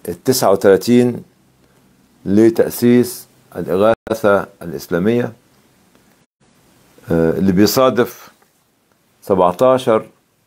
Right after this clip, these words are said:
آه، سبعتاشر، آه، يناير عام ألف تسعمية أربعة وتمانين. سبعتاشر يناير عام ألف تسعمية أربعة وتمانين،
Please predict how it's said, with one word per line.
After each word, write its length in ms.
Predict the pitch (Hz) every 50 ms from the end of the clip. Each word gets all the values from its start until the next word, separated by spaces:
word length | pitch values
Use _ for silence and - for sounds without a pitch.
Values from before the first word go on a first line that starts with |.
| _ _ _ _ _ _ _ _ _ _ _ _ _ _ _ -
آه، 920 | 73 73 76 76 71 69 71 71 - - - - 76 - - - - - - - - _ _ _ - _ _ _ _ _ _ _ _ _ _ - - - - - - - - - _ _ _ _ _ _ _ _ _ _ _
سبعتاشر، 880 | - - 95 92 90 87 85 - 120 123 127 120 - 110 104 95 - - - _ 78
آه، 500 | 78 76 73 76 76 76 78 78 - - - _ _ _ _ _ _ _ _ _ _ _ _ _ _ _ _ _ _ _ _ _ _ _ _ _ _ _ _ _ _ -
يناير 640 | 95 95 104 117 123 120 117 117 117 117 - - _ _ _ _ -
عام 240 | 82 85 85 -
ألف 320 | 101 113 113 107 - - -
تسعمية 720 | _ - - - 87 87 98 107 107 107 107 107 95 - - -
أربعة 480 | - 87 76 85 104 95 95 101 98
وتمانين. 580 | 98 - - - - 104 98 95 92 80 67 60 - _ _ _ _ _ _ _ _ _ _ _ _ _ _ _ _ _
سبعتاشر 580 | - 90 87 80 82 - 120 113 - - 101 90
يناير 460 | 90 92 110 120 127 135 131 - - -
عام 140 | - 85 -
ألف 240 | 98 113 101 95 92
تسعمية 460 | - - 85 85 90 95 98 101 101
أربعة 360 | 85 - 87 85 87 90 85
وتمانين، 640 | 82 80 - 85 82 87 90 101 117 127 123 113 113